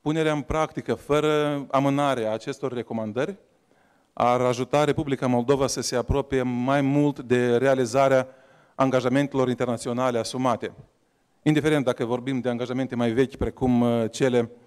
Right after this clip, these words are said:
asumate în calitate de țară semnatară a Convenției onu împotriva corupției, unde, de altfel, recuperarea bunurilor infracționale este unul din principiile fundamentale, sau angajamente mai noi, în calitate de țară candidată U E,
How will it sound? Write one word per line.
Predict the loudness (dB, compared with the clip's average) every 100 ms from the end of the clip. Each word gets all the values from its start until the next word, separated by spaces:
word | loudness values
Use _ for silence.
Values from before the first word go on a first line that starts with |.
| _ _ _ _
asumate | -4 0 0 0
în | -2
calitate | -2 0 -2 0
de | -4
țară | -2 -4 -4
semnatară | -8 -8 0 2 2
a | -2
Convenției | -6 -8 -8 -10 -12
onu | -10 -10
împotriva | -10 -8 -4 -4
corupției, | -2 -4 -6 -8 -8 -8
unde, | -6 -4 -4 -6 -14 _ _ _ _ _
de | -2 0
altfel, | 2 0 -2
recuperarea | 0 -2 0 2 4 2
bunurilor | 0 0 0 -2 -2
infracționale | -2 -4 -4 0 0 2
este | 0 -2
unul | -2 -2
din | -4
principiile | -4 -4 -4 -4
fundamentale, | -4 -4 -4 -4 -2 -2 -2
sau | -4 -2 0 -2 -8 _ -6
angajamente | -4 -2 -2 -2 -2
mai | -2
noi, | 0 -2 -4
în | -8
calitate | -8 -6 -6 -6
de | -8
țară | -4 0 0 0 -6 _ _
candidată | -6 -4 0 0 0 -2
U | -4
E, | 0 -2 -4